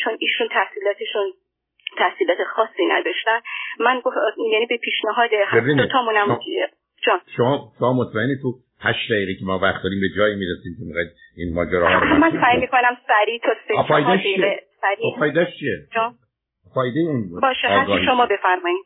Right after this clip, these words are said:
Speaker 1: اگه می‌خواین که اصلاً نگم، من فقط یه م-، مسئله کوچیک بگم. ایشون زیاد توضیح می‌دن. به بچه‌هام زیاد توضیح می‌دن. و اینکه الان میگه که من مثلاً دخالت می‌کنم بهش و اینجور چیزا، نه. ببینید مثلاً به بچه میگه که بچه دیروز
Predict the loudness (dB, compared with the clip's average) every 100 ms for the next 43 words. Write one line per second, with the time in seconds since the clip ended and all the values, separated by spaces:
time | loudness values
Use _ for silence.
0 | -2 0 0 -2 -2 -2 0 -2 -2 0
1 | 0 0 -2 -2 -8 -2 0 2 0 0
2 | 0 2 2 0 0 -2 -2 -4 -8 -10
3 | -6 -4 -2 -4 -6 -4 -2 -2 -4 0
4 | 2 2 0 -4 -4 -6 -4 -2 -2 -6
5 | _ _ -6 -2 2 0 0 0 2 2
6 | 0 -2 -2 -2 -4 -4 -6 -6 -4 -4
7 | -6 -14 -18 -10 0 2 2 -2 0 0
8 | -4 -2 0 2 0 0 -2 -2 -2 0
9 | 0 0 0 2 2 0 -4 0 2 0
10 | -2 -4 0 0 0 -2 -4 -4 -2 -2
11 | -2 0 0 0 -4 -8 -8 -4 0 0
12 | 0 -8 -10 -2 0 0 0 0 2 0
13 | 0 0 0 -2 -4 -4 -2 -4 -2 -4
14 | -4 _ -4 -2 -2 -4 -4 -6